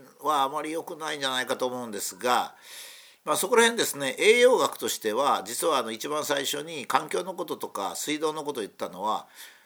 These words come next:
実は我々は全て自由に人間の欲望を満たすようにやることが本当に我々の人生にとって幸福かってことは分からない。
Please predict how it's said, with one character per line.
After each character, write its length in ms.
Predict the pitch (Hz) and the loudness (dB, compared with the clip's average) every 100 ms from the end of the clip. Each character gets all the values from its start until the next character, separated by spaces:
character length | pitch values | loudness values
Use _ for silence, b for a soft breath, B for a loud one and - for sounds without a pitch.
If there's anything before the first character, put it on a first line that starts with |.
| B | B
実 220 | 170 247 | -4 2
は 80 | 202 | 4
我 180 | 147 190 | 4 2
々 240 | 202 202 | -2 0
は 340 | 190 185 165 131 | 0 0 -4 -6
全 380 | - 233 285 | -4 -2 -4
て 140 | - 156 | -2 -4
自 220 | 110 135 | -2 -2
由 300 | 175 196 170 | 0 0 0
に 300 | 117 90 - | -4 -10 -12
人 200 | - 151 | -12 -10
間 180 | 175 180 | -4 -4
の 140 | 170 165 | -4 -2
欲 320 | 156 - 165 | -2 -4 -8
望 520 | 160 170 160 180 180 | -2 0 0 0 0
を 60 | 131 | -2
満 140 | 131 | -2
た 160 | 185 190 | 0 0
す 180 | - | -2
よ 220 | 170 160 147 | -2 0 0
う 40 | |
に 120 | 160 | 0
や 120 | 123 | -2
る 140 | 127 147 | 0 -4
こ 180 | - 127 | -8 -8
と 180 | 165 | -6
が 300 | 139 104 101 - b | -4 -4 -4 -10 b
本 300 | - 180 269 240 | -12 -10 -10 -6
当 220 | 214 214 | -2 0
に 160 | 220 208 | 0 -2
我 200 | 127 139 | 0 2
々 200 | 139 139 | 2 0
の 120 | 156 | -6
人 200 | 117 139 | -6 -6
生 180 | 135 113 | -6 -6
に 60 | |
と 100 | 104 | -8
っ 60 | 110 | -8
て 100 | - | -8
幸 220 | - 139 | -6 -6
福 160 | 131 - | -6 -8
か 120 | 147 | -8
っ 40 | |
て 80 | 127 | -8
こ 60 | - | -6
と 100 | 98 | -4
は 80 | 110 | -2
分 40 | |
か 80 | - | -2
ら 80 | 214 | -4
な 100 | |
い。 60 | 110 | -10